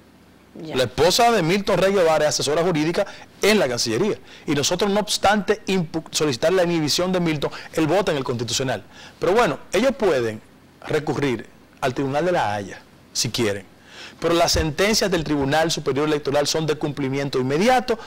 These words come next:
Speaker 2: no obstante cualquier recurso. Es convención. Edith, ¿cuál es el temor de una convención? Ellos no manejan la Cancillería, Autoridad Portuaria, la Junta de Aviación Civil, el Seguro Social, el Ministerio de la Mujer. Pero vamos a una convención.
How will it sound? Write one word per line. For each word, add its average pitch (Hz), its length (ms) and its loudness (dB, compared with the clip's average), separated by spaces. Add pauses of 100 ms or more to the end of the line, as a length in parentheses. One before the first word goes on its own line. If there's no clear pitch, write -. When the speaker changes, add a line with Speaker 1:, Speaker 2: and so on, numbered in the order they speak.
(160)
Speaker 2:
no 143 100 -2
obstante 147 460 -4
cualquier 117 360 -4
recurso. 113 420 -6
Es 185 120 -2
convención. 185 640 -2 (300)
Edith, 175 280 -2 (580)
¿cuál 302 180 2
es - 140 -2
el 214 120 0
temor 117 280 -4
de 117 100 -2
una 113 140 -6
convención? 107 360 -8 (880)
Ellos 285 220 2
no 277 80 0
manejan 185 380 2
la 147 80 0
Cancillería, 117 960 -2 (340)
Autoridad 139 480 0
Portuaria, 110 800 -2 (240)
la 156 120 2
Junta 165 260 0
de 143 80 2
Aviación 131 260 -2
Civil, 127 260 -2
el 156 60 0
Seguro 160 300 0
Social, 139 260 -2
el 135 60 0
Ministerio 139 320 0
de 143 60 0
la 139 60 -2
Mujer. 127 280 -4 (640)
Pero 208 160 -4
vamos 196 140 0
a - 20 -2
una 139 80 -4
convención. 120 420 -8